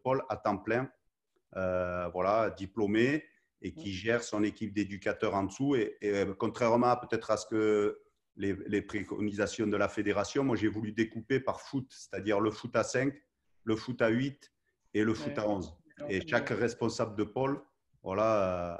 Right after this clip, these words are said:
Speaker 1: a sa responsabilité sur le foot à huit, sur le foot à onze, le foot à cinq. Et après, on a créé juste une cellule un peu post-formation pour, euh, voilà, pour ce qui est de la, de l'équipe réserve,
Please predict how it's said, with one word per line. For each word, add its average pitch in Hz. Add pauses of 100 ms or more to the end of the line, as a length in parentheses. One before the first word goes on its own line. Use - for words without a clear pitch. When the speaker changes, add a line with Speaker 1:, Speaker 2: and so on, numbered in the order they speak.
Speaker 1:
a 107
sa 101
responsabilité 104
sur 107
le 104
foot 101
à 95
huit, 110
sur 95
le 92
foot -
à 90
onze, 110
le 95
foot -
à 92
cinq. 113
Et 95
après, 95
on 117
a 107
créé 110
juste 127
une 117
cellule 117
un 107
peu 110 (380)
post-formation 117
pour, 101
euh, 95 (500)
voilà, 98
pour 90
ce -
qui 110
est 110
de 107
la, 95
de 101
l'équipe 101
réserve, 117